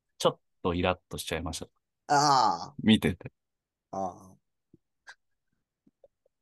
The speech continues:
Speaker 1: それはもう、「ごめん」って言われて。
Speaker 2: ああ。気まずすぎる瞬間じゃ、そんな。
Speaker 1: まあでも、ちょっとこの場合はこうした方が、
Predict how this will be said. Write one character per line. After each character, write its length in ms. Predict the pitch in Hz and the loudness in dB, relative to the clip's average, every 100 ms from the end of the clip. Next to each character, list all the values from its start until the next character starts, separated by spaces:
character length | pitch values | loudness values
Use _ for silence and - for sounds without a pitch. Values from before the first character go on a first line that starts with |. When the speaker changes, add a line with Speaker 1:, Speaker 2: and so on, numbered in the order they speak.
| _ - | _ 0
Speaker 1:
そ 100 | 104 | 2
れ 40 | |
は 60 | 98 | 2
も 180 | - - | -2 -4
う、 20 | - | 0
「ご 140 | 98 | 4
め 200 | 95 95 | 4 4
ん」 40 | |
っ 20 | 80 - - _ | -2 -8 -20 _
て 100 | - | -6
言 20 | |
わ 80 | 90 | -4
れ 80 | 82 | -4
て。 300 | - 117 - _ | -4 -6 -6 _
Speaker 2:
あ 480 | 131 120 110 98 82 | 2 4 4 2 0
あ。 40 | 69 - _ _ _ | -4 -12 _ _ _
気 100 | - | -8
ま 220 | 123 135 131 | 0 2 2
ず 120 | 131 | -2
す 120 | 131 | -4
ぎ 100 | 120 | -4
る 120 | 92 | -4
瞬 240 | - 101 95 | -8 -14 -14
間 180 | - | -18
じ 100 | - | -18
ゃ、 40 | - | -20
そ 140 | - | -20
ん 80 | 98 | -20
な。 100 | 139 - _ _ _ _ _ _ _ _ _ _ - | -20 -20 _ _ _ _ _ _ _ _ _ _ 2
Speaker 1:
ま 160 | 131 | 4
あ 40 | 127 | 6
で 80 | |
も、 120 | 120 101 | 4 2
ち 120 | - | -4
ょ 40 | - | -8
っ 40 | 98 | -6
と 80 | |
こ 120 | 92 90 | -2 -2
の 100 | 90 | 0
場 140 | 90 | 0
合 100 | 87 | 0
は 160 | 87 - | -2 -4
こ 160 | 71 | -8
う 60 | 67 | -6
し 60 | |
た 100 | - | -6
方 80 | 85 | -6
が、 100 | 82 | -6